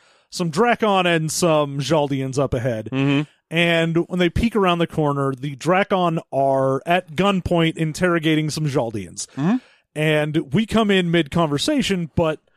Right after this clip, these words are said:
Speaker 1: the Jaldians are just selling out the transformed and doing so gleefully.
Speaker 2: Yeah, they're like, "Ah, thank God you've come, you, you glorious pustulant wart factories,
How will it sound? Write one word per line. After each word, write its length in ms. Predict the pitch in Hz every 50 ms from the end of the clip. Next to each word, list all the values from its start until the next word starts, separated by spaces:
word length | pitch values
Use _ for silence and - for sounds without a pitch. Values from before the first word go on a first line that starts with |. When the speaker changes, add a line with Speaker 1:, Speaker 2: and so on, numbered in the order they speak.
| _ _ _ _ _ _ _ _ _
Speaker 1:
the 120 | 160 170
Jaldians 500 | 165 196 285 285 226 233 214 208 185 196 -
are 160 | 170 185 175
just 360 | 131 120 175 190 - - -
selling 400 | - - 208 196 185 170 170 170
out 160 | 160 160 -
the 60 | -
transformed 800 | 147 - 180 170 160 151 - - 160 147 143 143 139 135 139 143 - _ -
and 500 | 160 160 165 160 160 156 151 143 131 127
doing 300 | 180 190 185 180 170 165
so 480 | - - 196 175 160 156 151 147 143 - -
gleefully. 600 | 127 160 160 156 151 139 131 - 139 113 101 90 78 - - - _ -
Speaker 2:
Yeah, 180 | 143 139 117
they're 120 | 107 120 131
like, 200 | 143 135 123 101
"Ah, 280 | 131 202 233 208 170 -
thank 220 | - 196 202 151
God 260 | 123 160 190 220 208 170
you've 200 | 196 202 170 -
come, 320 | 175 185 202 185 160 143
you, 260 | 135 143 139 127 120 - -
you 240 | 143 151 143 131 - -
glorious 580 | - 147 165 180 180 170 160 160 147 - - - 127 - _ _
pustulant 720 | - - 170 151 - - 175 160 147 139 135 143 - - -
wart 440 | 147 135 131 139 139 160 170 - -
factories, 640 | - 175 156 151 151 - - 165 165 170 160 -